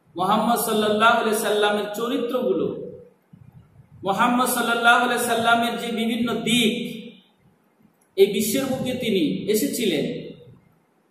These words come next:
মানুষকে যে তিনি রাস্তা দিয়ে গেছেন, যে মতবাদ দিয়ে গেছেন, সেটিকে শুধু শুনে নয়,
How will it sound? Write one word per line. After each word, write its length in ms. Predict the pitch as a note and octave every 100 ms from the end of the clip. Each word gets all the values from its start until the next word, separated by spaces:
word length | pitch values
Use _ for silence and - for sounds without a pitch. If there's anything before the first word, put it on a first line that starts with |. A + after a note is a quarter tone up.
| _ _ _ -
মানুষকে 480 | F3+ C4+ C#4 C#4+
যে 100 | C#4 -
তিনি 180 | C4 A#3+
রাস্তা 400 | F#3+ F3 - C4
দিয়ে 220 | G#3+ G#3+
গেছেন, 680 | F#3 - F#3 C3 A2+ - -
যে 120 | F3+
মতবাদ 600 | F3 F3 F#3 F#3 F#3+ F#3
দিয়ে 240 | E3+ C#3
গেছেন, 480 | C#3+ - - - - - _ _ _ _ _ _ _ _ _ _ _ -
সেটিকে 640 | - - A3+ C#4 B3 C4+
শুধু 680 | A#3+ B3 - A#3+ G#3+ - - - - _ _ _ _ - - - -
শুনে 400 | - - A#3+ C#4
নয়, 240 | A#3+ -